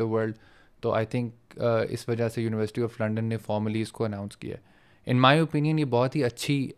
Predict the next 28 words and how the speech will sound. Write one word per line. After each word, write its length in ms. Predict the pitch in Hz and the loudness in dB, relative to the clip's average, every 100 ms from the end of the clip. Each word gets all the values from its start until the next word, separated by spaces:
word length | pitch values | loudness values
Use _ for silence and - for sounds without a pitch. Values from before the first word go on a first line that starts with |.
| - | -4
एक 240 | 117 113 | -2 -2
अप्रोच 460 | 120 - 120 123 - | -6 -2 0 0 -2
है 220 | 117 113 | -2 -2
यूनिवर्सिटी 600 | 113 110 107 107 107 117 | -2 -4 -4 -4 -6 -8
की, 200 | 113 - | -8 -8
because 380 | 113 117 117 117 | -8 -2 0 0
इससे 420 | - 120 - 131 131 - _ _ - | -2 -6 -2 -2 -2 -14 _ _ -12
जो 220 | 113 120 | 0 2
आपकी 600 | 117 117 113 - 123 117 117 | 4 2 0 -2 -2 -2 -2
यूनिवर्सिटी 460 | 113 110 107 123 | -2 -2 -4 -6
की 160 | 120 120 | -6 -8
क्रेडिबिलिटी 680 | 117 110 107 120 131 143 | -4 -2 0 0 0 0
है, 160 | 120 113 | -2 -2
वो 100 | 113 | -4
बहुत, 340 | 107 110 113 - - - - - | -2 -2 -2 -8 -20 -20 -20 -10
आ, 200 | 117 113 | -4 -4
ज़्यादा 340 | 107 113 110 117 | -2 -2 -2 -4
स्ट्रेंथन 440 | - 113 110 139 | -4 -6 -2 0
होती 280 | 139 - 135 | 0 -2 -4
है। 120 | 131 - - - - | -4 -8 -20 -20 -6
ना 180 | 120 123 | 2 2
सिर्फ 320 | 127 147 135 | 4 0 0
ये, 280 | 120 123 131 - _ _ | 2 0 0 -4 _ _
बल्कि 440 | 117 120 117 131 131 | 0 0 2 2 2
उसकी 320 | - - 127 | 0 -2 -2
जो 120 | 123 | 0
रैंकिंग 500 | 113 110 113 - 147 | 2 2 2 2 0
है, 280 | 117 117 110 | 2 0 -2